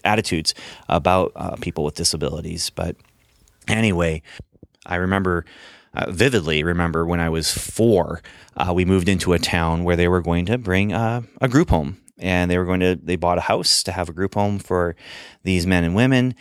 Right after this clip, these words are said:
And we had our tires slashed. Someone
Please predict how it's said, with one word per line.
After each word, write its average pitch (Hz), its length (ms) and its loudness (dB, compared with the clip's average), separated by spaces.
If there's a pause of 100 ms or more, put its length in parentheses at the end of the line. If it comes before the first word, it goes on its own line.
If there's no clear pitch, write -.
(300)
And 101 600 0
we 101 640 0 (420)
had 90 240 -2
our 82 100 -8
tires 127 560 0
slashed. 120 800 2
Someone 90 400 -4